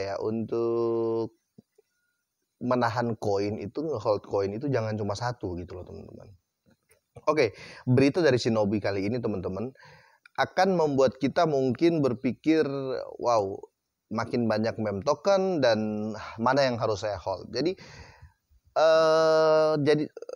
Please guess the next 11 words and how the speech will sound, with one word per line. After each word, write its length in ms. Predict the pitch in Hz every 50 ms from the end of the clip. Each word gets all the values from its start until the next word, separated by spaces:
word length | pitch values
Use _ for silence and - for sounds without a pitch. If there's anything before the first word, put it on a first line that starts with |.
| - - 127
jadi 140 | 131 139 143
gini, 180 | 131 120 110 101 95 98
gini, 60 | 92 90 101 107
intinya 240 | 107 120 123 120
gini. 240 | 101 98 90 90 _ _ _ _ _ _ _ _ _ _ _ _ _ _ _ _ _ _ _ _ _ _ _ _ _ _ _ -
Di 320 | 117 113 117 117 135 151 151
dalam 600 | 139 143 143 135 135 131 131 131 127 123 123 127 127 127 127 127 127 127 123 123 123 120 - -
token-token, 880 | 123 117 - 131 120 113 - 117 110 - 120 113 113 110 110 110 110
meme 240 | 110 110 107 110 107
token 400 | - 117 107 - - 120 120 117
dan 180 | 107 107 104